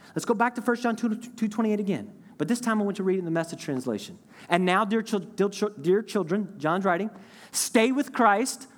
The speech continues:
live deeply in Christ." That's what, that's the minnow. Stay with Christ. Live deeply in Christ. Stay focused on Christ. Don't take your eyes off Jesus. Stay relationally connected to Jesus. Be consumed with Jesus. Make your life all about Jesus.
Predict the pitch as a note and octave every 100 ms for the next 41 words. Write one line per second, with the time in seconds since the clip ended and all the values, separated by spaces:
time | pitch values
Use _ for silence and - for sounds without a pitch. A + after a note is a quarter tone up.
0 | - F3+ A3+ G#3+ D#3+ C4 D4+ C4+ C4+ B3
1 | A#3 G#3+ C3+ - G#3 G#3 A3+ A3 A3 A#3
2 | A#3 G#3 B2 F#2+ - - - - - C4
3 | C#4 C4 G3 - - G#3 C4 C4+ C#4 C4
4 | A#3+ A#3 E3+ - - C#4+ D4+ C#4 C4+ C4+
5 | C4 B3+ G3 F3+ - A#3 C#4+ C#4 C#4 C#4
6 | C4 C#4 C4 G#3+ F#3+ - - - C4+ C#4
7 | C#4 C4 C4+ C#4 C#4 C#4+ B3 B3+ G3+ F#3+
8 | - - - D4 D#4 D4 C#4 C#4+ A#3 G3
9 | F#3+ F#3 - - - - - _ _ F3
10 | C#4 C#4 D4+ D4 B3 - C#4 C#4+ C#4+ A3
11 | B3 F3 F3+ -